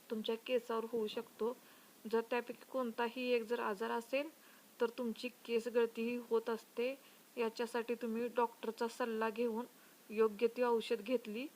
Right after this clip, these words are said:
तर सगळं काही व्यवस्थित होईल. आणि सगळ्यात शेवटी म्हणजे सगळ्यात महत्त्वाचा घटक, तुम्ही केस धुण्यासाठी जो शॅम्प-, सॉरी, पाणी वापरता त्या पाण्याचा देखील तुमच्या पा-,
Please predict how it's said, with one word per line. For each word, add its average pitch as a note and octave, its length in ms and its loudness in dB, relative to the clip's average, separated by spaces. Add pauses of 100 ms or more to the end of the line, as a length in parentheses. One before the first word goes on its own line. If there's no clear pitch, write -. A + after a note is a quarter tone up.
(280)
तर A#3+ 60 -4
सगळं G#3+ 380 2
काही A3+ 360 -2 (480)
व्यवस्थित G#3+ 360 2 (100)
होईल. - 160 -8 (1600)
आणि A3+ 240 0
सगळ्यात A#3+ 360 2
शेवटी B3 380 -2
म्हणजे A#3+ 460 2 (240)
सगळ्यात A#3 420 0
महत्त्वाचा A#3+ 600 2
घटक, A3+ 360 0 (460)
तुम्ही A#3 220 2 (140)
केस A#3+ 220 2
धुण्यासाठी A#3+ 580 -2
जो B3 260 4 (600)
शॅम्प-, - 680 0
सॉरी, A#3+ 220 2
पाणी A#3 380 6
वापरता B3 600 4 (560)
त्या A#3+ 120 6
पाण्याचा A#3+ 440 4
देखील B3 400 2
तुमच्या A#3+ 340 0
पा-, B3 220 4